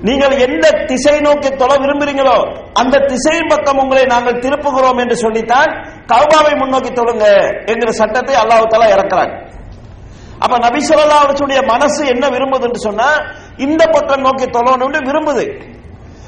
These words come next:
ஆனா அல்லாஹ் வஹி மூலமாக எங்க தொழ சொல்லியிருக்கிறான்னா,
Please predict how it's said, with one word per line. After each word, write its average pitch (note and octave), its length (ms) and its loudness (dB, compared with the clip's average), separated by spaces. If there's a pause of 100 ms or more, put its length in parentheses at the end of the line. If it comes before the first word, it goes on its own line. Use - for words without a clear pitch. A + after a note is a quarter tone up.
(200)
ஆனா C4 180 2
அல்லாஹ் D4 500 2
வஹி B3 300 2
மூலமாக D4 480 2
எங்க B3+ 260 2
தொழ C4+ 220 0
சொல்லியிருக்கிறான்னா, C4 680 0